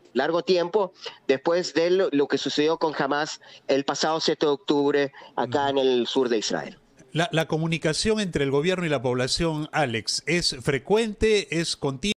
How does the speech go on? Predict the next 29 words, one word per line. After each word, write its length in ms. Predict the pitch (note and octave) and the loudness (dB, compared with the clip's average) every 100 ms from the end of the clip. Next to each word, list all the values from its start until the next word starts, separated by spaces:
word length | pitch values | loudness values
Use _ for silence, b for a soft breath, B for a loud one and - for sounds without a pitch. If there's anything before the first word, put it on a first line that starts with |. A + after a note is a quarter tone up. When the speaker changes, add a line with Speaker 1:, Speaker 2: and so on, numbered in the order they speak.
| G#3 | -4
Speaker 2:
¿Tienen 300 | F#3+ F#3+ G3 | -2 -2 0
ustedes 400 | D#3 - F3+ F3 | -4 -2 -2 0
como 220 | - C#3+ B2+ | -2 -4 -2
ciudadanos 420 | C#3 C#3+ E3 D3 | 0 -2 -2 -4
información 680 | A#2 B2+ B2 B2 F3 F3 E3 B B | -4 -4 -4 -2 -4 -4 -10 B B
de 140 | C3+ C3+ | -2 0
primera 360 | C3+ D3+ D#3+ | -2 -2 -2
mano, 540 | D3 F3+ F#3+ F#3 E3 C#3+ | -2 -4 -2 -2 -2 -2
eh, 240 | C#3 C3 | -2 -4
por 300 | - C#3+ C3 | -4 -4 -2
parte, 600 | E3+ E3+ F3 E3 D#3+ D3+ B B B | -2 -2 -2 -2 -2 -4 B B B
eh, 240 | B2+ C#3 B2 | -4 -2 0
de 100 | C3+ | 0
lo, 280 | C3 B2+ | 0 -2
de 100 | B2+ | -2
los 140 | C3 B2+ | -2 -2
gobernantes 760 | C3 C3 E3 F#3+ F3 F#3 F3 | -2 -2 -2 -4 -2 -2 -2
para, 320 | - E3 D#3+ B2 | 0 0 0 -2
para 200 | C3+ C3 | -4 -2
conocer 420 | C3 C#3 F3+ D#3 | -4 -2 -4 -4
cuáles... 580 | D#3+ E3 E3+ E3 - D#3 | -2 -2 0 -2 -4 -4
Eh, 340 | C#3+ C3+ B2+ B2 B B B - | -2 0 -2 -6 B B B -12
eh, 220 | B2+ C3+ C3 | -8 -6 -6
las 380 | B2+ C#3+ D3 | -4 -2 -2
acciones 380 | D3+ - F#3+ F3+ | -2 -2 -2 -2
que 80 | - | -2
van 120 | D#3+ | -2
a 60 | E3 | -2
tomar? 260 | D3+ A3 | -4 -4